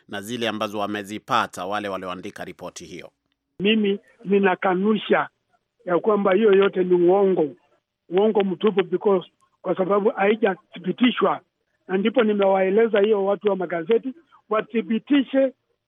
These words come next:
Speaker 2: yale ambayo wanaandika, ndipo tuweze kueleza wananchi na dunia kwa jumla kwamba ile vitu imetendeka ni ukweli ama si ukweli.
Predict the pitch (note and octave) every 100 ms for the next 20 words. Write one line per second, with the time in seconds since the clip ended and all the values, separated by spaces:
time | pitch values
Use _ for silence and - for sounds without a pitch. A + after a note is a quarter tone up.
0 | - G3 A3+ B3+ B3 C#4 A3 G3 A3 A#3
1 | A#3 G3+ F#3+ F#3 F#3 A#3 C#4+ D#4 E4 G#3+
2 | B3+ D4+ B3 - G#3+ A3+ A3+ G#3+ F#3+ F#3
3 | G3+ G3 F#3 F3 F3 A3 C4+ D#4 D4+ _
4 | _ _ _ F3+ F3 F#3 G3 B3+ A3 -
5 | F3+ A3 D4+ D4 D4 D4 _ _ - -
6 | A3 A3+ G#3 C#4+ C4+ C4+ A3 A#3 A#3+ G#3
7 | F#3 F3+ F3+ A3 C#4 D4+ D4 _ _ _
8 | _ F#3 G3 F#3+ F#3 B3+ C4+ D4+ D#4+ -
9 | _ _ - G#3+ A3 G3 G#3 G3+ E3 -
10 | E3+